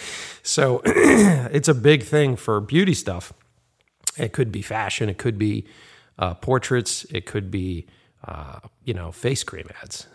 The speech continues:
Uh, lighting is huge for that. And, uh, there are specific D Ps or cinematographers they had hired because of their skills with that.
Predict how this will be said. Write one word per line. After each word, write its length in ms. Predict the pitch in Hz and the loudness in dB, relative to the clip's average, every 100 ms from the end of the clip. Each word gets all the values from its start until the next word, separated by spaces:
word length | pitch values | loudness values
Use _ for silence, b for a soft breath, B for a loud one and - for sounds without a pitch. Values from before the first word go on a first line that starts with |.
| - | -14
Uh, 160 | 90 87 | -12 -12
lighting 460 | - 101 135 104 95 | -8 -2 0 0 -6
is 380 | 120 117 - - | -8 -8 -8 0
huge 380 | 143 156 151 - | 6 6 6 0
for 120 | 82 | -10
that. 320 | 73 71 - b b b b b - | -14 -18 -20 b b b b b -6
And, 420 | 113 107 101 98 | -4 -2 -2 -2
uh, 280 | 110 98 95 | -2 -2 -2
there 180 | 101 110 | -2 -2
are 60 | |
specific 540 | 107 - - 127 131 110 | -4 -6 -2 -2 -2 -4
D 140 | 113 | -6
Ps 560 | 107 117 113 110 107 - | -4 -2 0 0 -2 -8
or 100 | - | -10
cinematographers 720 | 107 110 110 - 107 107 110 | -8 -4 -4 0 -2 -2 -6
they 120 | 98 90 | -6 -8
had 100 | 92 | -8
hired 640 | - 101 107 127 117 98 | -4 -2 0 2 0 -4
because 320 | 101 - 107 | -10 -8 -8
of 80 | 95 | -6
their 100 | 92 | -8
skills 500 | - - 143 165 120 | -6 0 4 4 2
with 120 | - | -8
that. 200 | - - | -12 -16